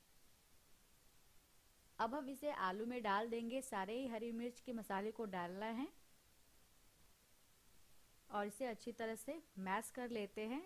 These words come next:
आलू जो है बहुत ज़्यादा गर्म है, तो इसे अच्छी तरह से मैश कर लेते हैं। आप चाहे तो इसे कद्दूकस भी कर सकते हैं। तो आलू को मैंने अच्छे से मैश कर लिया है। अब इसमें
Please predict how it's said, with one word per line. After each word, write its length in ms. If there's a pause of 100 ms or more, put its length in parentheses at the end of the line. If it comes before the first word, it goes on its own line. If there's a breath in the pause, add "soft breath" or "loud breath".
(120)
आलू 260
जो 120
है 80
बहुत 240
ज़्यादा 320
गर्म 340
है, 120 (1600)
तो 60
इसे 180
अच्छी 240
तरह 200
से 160
मैश 320
कर 180
लेते 260
हैं। 80
आप 240
चाहे 180
तो 100
इसे 260
कद्दूकस 460
भी 120
कर 200
सकते 400
हैं। 160 (1160)
तो 120
आलू 260
को 140
मैंने 200
अच्छे 220
से 140
मैश 360
कर 160
लिया 280
है। 160
अब 160
इसमें 220